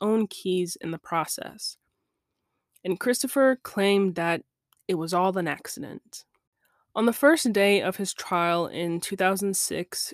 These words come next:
Christopher pleaded guilty to the murder of Tamika Houston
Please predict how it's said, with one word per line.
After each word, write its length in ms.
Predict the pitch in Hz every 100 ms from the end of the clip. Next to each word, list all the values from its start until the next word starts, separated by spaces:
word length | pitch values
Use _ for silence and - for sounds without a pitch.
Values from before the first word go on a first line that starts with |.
| -
Christopher 580 | 233 220 262 269 254
pleaded 420 | 247 - 202 196 185
guilty 520 | 175 170 - 180 175
to 180 | - 180
the 100 | 175
murder 400 | 180 185 190 190
of 240 | - 175
Tamika 380 | - 190 185 202
Houston 640 | - 170 - - 165 175